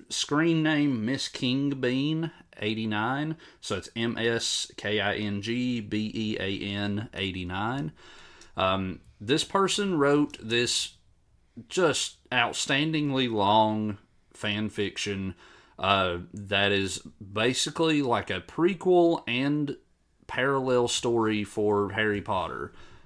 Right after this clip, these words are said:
Um, if you know of Harry Potter characters, Remus Lupin, um, is a character that is a werewolf. You don't get to see him a whole ton in the book series. Um, he was friends with Harry's dad back in the day, and Harry's, uh, godfather, Sirius, who is also in the book.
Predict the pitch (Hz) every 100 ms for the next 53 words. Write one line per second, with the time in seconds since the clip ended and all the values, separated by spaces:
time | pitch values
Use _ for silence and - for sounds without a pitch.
0 | - 92 92 92 92 107 123 120 131 135
1 | 117 120 120 113 113 110 107 104 98 107
2 | 101 95 104 98 92 101 104 107 98 101
3 | 107 110 113 101 101 101 - 95 90 90
4 | 87 - 90 90 - 98 95 87 92 90
5 | 87 82 82 80 76 - 135 151 139 131
6 | 123 - 107 104 78 92 - 104 92 -
7 | 113 110 - 107 110 110 101 101 107 101
8 | - 113 107 107 104 - - - - -
9 | 92 98 95 90 - _ - - 113 104
10 | 95 - 104 104 101 95 90 98 95 92
11 | 85 110 113 123 113 107 104 - 107 101
12 | 98 98 95 95 90 90 95 92 92 90
13 | 87 - 92 87 85 95 117 104 - 107
14 | 104 104 101 - 95 98 95 92 - 95
15 | 87 92 90 95 95 90 90 92 90 -